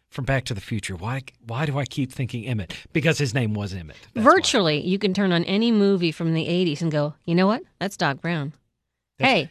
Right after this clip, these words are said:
Speaker 2: that's Doc Brown."
Speaker 1: Chris, Chris Lloyd was a little bit of everywhere then.
Speaker 2: That's right. Anna
Speaker 1: However
Speaker 2: Grace was watching The Addams Family as I left today, and I
Speaker 1: Uncle
Speaker 2: said, "Hey,
Speaker 1: Fester.
Speaker 2: hey, that's Doc Brown." "What?" I said, "Yep."
Speaker 1: And what's, what's funny is, uh,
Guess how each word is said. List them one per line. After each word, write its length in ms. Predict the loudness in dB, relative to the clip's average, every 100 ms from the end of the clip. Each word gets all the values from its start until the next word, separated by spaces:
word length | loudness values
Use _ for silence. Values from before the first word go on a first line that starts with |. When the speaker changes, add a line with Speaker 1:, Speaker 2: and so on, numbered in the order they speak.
| -2
Speaker 2:
that's 180 | -2
Doc 180 | 2 0
Brown." 380 | 2 0 0 -4 _ _ _ _ _
Speaker 1:
Chris, 280 | -4 -4 -6 _
Chris 240 | -6 -4
Lloyd 300 | -4 -4 -4
was 180 | -2 -2
a 40 | -2
little 340 | -2 -2 -2
bit 160 | -2 -2
of 140 | 0
everywhere 440 | -2 -2 -6 -8 -10
then. 160 | -10 -2
Speaker 2:
That's 240 | -2 -2
right. 340 | -2 -2 -2 -2
Anna 180 | 2 6
Speaker 1:
However 240 | 8 8
Speaker 2:
Grace 100 | 6
was 140 | 4 6
watching 320 | 4 6 2
The 80 | 6
Addams 340 | 6 6 2
Family 320 | 2 0 2 0
as 100 | 0
I 80 |
left 280 | 2 2 0
today, 180 | 0 2
and 100 | 2
I 40 |
Speaker 1:
Uncle 80 | 2
Speaker 2:
said, 100 | 4
"Hey, 180 | 6 6
Speaker 1:
Fester. 420 | 6 2 0 0 -2 0
Speaker 2:
hey, 240 | 2 0 _ _ _ -6
that's 200 | -4 0
Doc 280 | 2 2 2
Brown." 320 | 0 0 -2 -6
"What?" 420 | -6 -2 0 0 0 2 0 0 -14 -14 -20 _ _ _ _ -12
I 40 |
said, 160 | -6 -4
"Yep." 140 | -6 -10 -20 _ -14 -12 -12 _ 0
Speaker 1:
And 160 | 0 2
what's, 260 | 0 0
what's 180 | 0 -4
funny 340 | 0 0 2 0
is, 160 | -4
uh, 220 | -4 -6